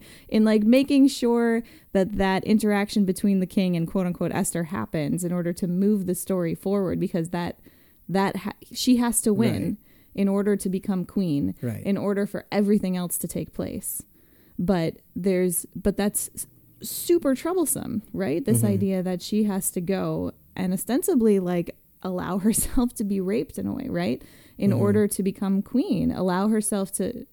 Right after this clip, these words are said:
Speaker 1: you know, allow something to happen to her that Vashti wouldn't let happen to the previous queen, you know?
Speaker 2: Right.
Speaker 1: The previous queen said no,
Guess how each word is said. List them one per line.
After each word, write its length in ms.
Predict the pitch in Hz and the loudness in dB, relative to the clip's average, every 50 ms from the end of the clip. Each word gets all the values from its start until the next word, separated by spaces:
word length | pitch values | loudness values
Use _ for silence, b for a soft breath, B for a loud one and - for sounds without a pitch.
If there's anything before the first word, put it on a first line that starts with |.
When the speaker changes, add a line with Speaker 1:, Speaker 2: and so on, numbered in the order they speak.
| - | -8
Speaker 1:
you 100 | - 208 | -2 0
know, 180 | 214 190 185 - - | 0 0 0 -2 -2
allow 500 | - 196 196 196 196 208 208 214 214 214 B B B B B B | -2 -2 0 0 0 0 0 0 0 -2 B B B B B B
something 320 | B - 226 220 220 214 214 | B 2 2 4 6 6 6
to 60 | 220 | 6
happen 240 | 214 202 202 202 190 | 4 4 2 0 -2
to 60 | 185 | -2
her 200 | 180 214 220 214 185 | 0 2 2 2 2
that 160 | 180 165 156 | 2 0 2
Vashti 440 | 170 175 175 180 - - - 175 170 | 0 0 0 -2 -4 -4 -2 -2 -2
wouldn't 320 | 165 165 165 160 - - | 0 -2 -2 -2 -4 -4
let 180 | - - - _ - | -4 -6 -8 _ -12
happen 360 | 175 151 156 - - 160 165 | -12 -12 -12 -8 -4 -4 -4
to 280 | - 160 151 160 - - - | -4 -4 -8 -6 -8 -8 -4
the 120 | 180 180 | -4 -6
previous 440 | 175 - 196 202 180 175 175 180 - | -4 -2 -2 0 0 -2 -4 -4 -8
queen, 420 | - - - 151 - 202 196 202 b b b b b b b b b - | -8 -8 -8 -6 -4 -4 -4 -6 b b b b b b b b b -10
you 100 | - 180 | -6 -6
know? 280 | 170 160 175 214 196 196 - - | -4 -4 -4 -4 -6 -6 -6 -6
Speaker 2:
Right. 300 | 123 113 110 127 156 - _ - | -6 -4 -4 -6 -8 -10 _ -8
Speaker 1:
The 60 | - 185 | -6 0
previous 300 | - 220 214 233 220 - | 2 2 2 2 2 4
queen 180 | 240 220 202 - | 4 2 2 2
said 140 | 202 185 | 0 -2
no, 360 | 165 156 147 160 - 220 220 | 0 -2 -2 -2 -2 -4 -4